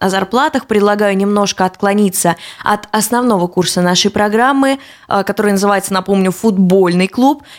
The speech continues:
и поговорить о хоккее, где зарплаты как раз-таки огроменные.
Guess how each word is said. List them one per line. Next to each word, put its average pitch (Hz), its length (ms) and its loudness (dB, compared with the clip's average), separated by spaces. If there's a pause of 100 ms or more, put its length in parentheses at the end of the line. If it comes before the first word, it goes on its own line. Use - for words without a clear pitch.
(120)
и 311 100 0
поговорить 233 600 -2
о 226 120 0
хоккее, 254 500 0
где 196 260 2
зарплаты 262 500 -2
как 214 180 -4
раз-таки 208 460 0
огроменные. 196 960 -2